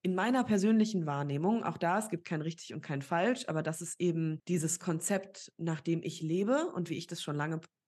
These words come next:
praktiziere. Und ich nutze die zwölf Nächte vor der Wintersonnenwende immer gerne für die Innenschau und Reflexion.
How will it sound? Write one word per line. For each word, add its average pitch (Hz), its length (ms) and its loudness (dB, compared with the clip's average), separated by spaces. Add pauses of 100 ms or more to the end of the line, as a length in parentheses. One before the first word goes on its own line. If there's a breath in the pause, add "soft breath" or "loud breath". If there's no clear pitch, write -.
(120)
praktiziere. 208 960 -2
Und 220 160 0
ich 214 180 -2
nutze 240 300 2
die 180 140 0
zwölf 208 380 0
Nächte 208 360 0
vor 175 240 -2
der 160 200 0
Wintersonnenwende 220 920 2
immer 165 260 0
gerne 170 320 0
für 175 160 -6
die 156 100 -8
Innenschau 170 560 0
und 139 140 -4
Reflexion. 101 840 -10